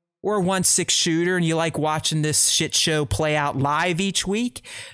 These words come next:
make sure to subscribe to the Star Wars Time Show on YouTube. We have a link for that as well on Star Wars Time dot net,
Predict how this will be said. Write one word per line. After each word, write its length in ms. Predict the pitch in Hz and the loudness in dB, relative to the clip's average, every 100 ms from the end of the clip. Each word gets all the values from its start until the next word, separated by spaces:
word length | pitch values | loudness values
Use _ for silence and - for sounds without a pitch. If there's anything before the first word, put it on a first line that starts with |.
| - - | -10 -2
make 220 | 156 156 | -2 0
sure 180 | - 156 | 0 2
to 80 | |
subscribe 560 | 135 - 113 - 143 139 | 2 2 0 0 0 0
to 60 | 139 | 0
the 80 | 127 | 2
Star 300 | - 147 139 | 2 2 0
Wars 240 | 135 127 | 0 0
Time 240 | - 135 | 0 -2
Show 300 | 123 - 127 | 0 0 0
on 260 | - 131 131 | 0 0 0
YouTube. 520 | 165 247 - 113 87 - | 0 -2 -2 -4 -6 -10
We 120 | 143 143 | -4 -2
have 120 | 139 | -2
a 40 | |
link 240 | 135 147 - | -2 -2 -2
for 100 | 139 | -2
that 320 | 156 196 185 | 0 -2 -2
as 160 | 156 135 | -2 0
well 240 | 175 190 | 0 0
on 120 | 185 | 0
Star 260 | 180 - 180 | 0 0 0
Wars 220 | 180 175 | 0 0
Time 260 | - 175 175 | -2 -2 0
dot 220 | 175 160 | 0 0
net, 280 | 160 165 | 0 0